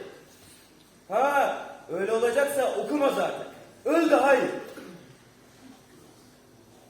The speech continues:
Hani sormuştun ya mektepte,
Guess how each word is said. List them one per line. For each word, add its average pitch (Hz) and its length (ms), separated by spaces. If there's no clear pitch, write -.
Hani 214 280
sormuştun 214 400
ya 220 140
mektepte, 185 560